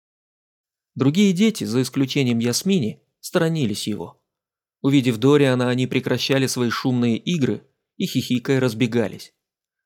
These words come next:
Женщины закрывали лица и подбирали платья, словно прикосновение к Дориану могло испачкать их. Три дня спустя, возвращаясь с урока у Аля Ламмы, Дориан встретил у ворот Заяна.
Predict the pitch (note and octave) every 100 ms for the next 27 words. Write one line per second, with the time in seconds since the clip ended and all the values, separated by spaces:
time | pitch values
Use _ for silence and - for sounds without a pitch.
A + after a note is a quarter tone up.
0 | - A#2+ F3+ C3 C3 A#2 B2 C#3 C#3+ A#2+
1 | A#2 D#3 - B2 B2+ A#2 A#2+ B2 A#2 A#2
2 | D3+ C3 - - _ _ - C#3+ B2 A#2
3 | C3 - B2 C3 B2+ B2+ A#2 G#2 C#3 D#3
4 | A#2 F2 F#2+ _ _ _ F#3+ A#2 A#2 A#2+
5 | - - C#3 - A2+ A2 - G#2+ - -
6 | _ _ _ _ _ _ _ - D#3 B2+
7 | B2+ - C3+ - D#3 A#2 A2 B2 A#2+ C#3+
8 | B2+ A2 - B2+ C3 B2+ B2 - A#2+ A#2+
9 | A#2 A#2+ E3+ C3+ G2 - _ _ _ -
10 | F3+ F3+ E3 - C3 C3+ D3 C#3+ A#2+ A#2+
11 | A#2 G#2+ A#2+ A#2 E2+ -